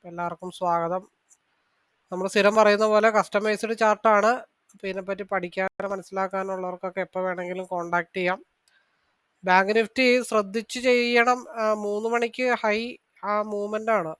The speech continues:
അപ്പൊ അത് ശ്രദ്ധിച്ച് ചെയ്ത് കഴിഞ്ഞാ നമുക്ക് ഈസി ആയിട്ട് നിസ്സാര പ്രോഫിറ്റുകളൊക്കെ എടുത്തിട്ട് മാറാനായിട്ട് സാധിക്കും. അപ്പൊ നമ്മൾ ആദ്യം ഒരു പത്ത് മിനിറ്റ് മുമ്പെങ്കിലും ചെയ്താലാണ് കറക്റ്റ് മൂന്ന് മണിക്കുള്ള മൂവ്മെന്റ് ക്യാച്ച് ചെയ്യാനായിട്ട് നമുക്ക്, ആ, സാധിക്കത്തുള്ളൂ.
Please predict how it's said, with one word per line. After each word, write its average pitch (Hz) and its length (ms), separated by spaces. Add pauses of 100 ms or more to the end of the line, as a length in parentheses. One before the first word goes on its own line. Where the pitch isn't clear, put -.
അപ്പൊ 170 160
അത് 185 200
ശ്രദ്ധിച്ച് 185 480
ചെയ്ത് 233 340
കഴിഞ്ഞാ 214 360 (720)
നമുക്ക് 202 200
ഈസി 214 280
ആയിട്ട് 208 280
നിസ്സാര 196 380
പ്രോഫിറ്റുകളൊക്കെ 190 800
എടുത്തിട്ട് 180 480
മാറാനായിട്ട് 170 680
സാധിക്കും. 143 460 (960)
അപ്പൊ - 140
നമ്മൾ 175 260
ആദ്യം 185 360 (720)
ഒരു 196 500
പത്ത് 180 240
മിനിറ്റ് 208 220
മുമ്പെങ്കിലും 214 500
ചെയ്താലാണ് 208 760 (200)
കറക്റ്റ് 185 320
മൂന്ന് 208 340
മണിക്കുള്ള 214 380
മൂവ്മെന്റ് 202 400
ക്യാച്ച് 185 320
ചെയ്യാനായിട്ട് 196 500
നമുക്ക്, 190 480 (840)
ആ, 180 420
സാധിക്കത്തുള്ളൂ. 180 800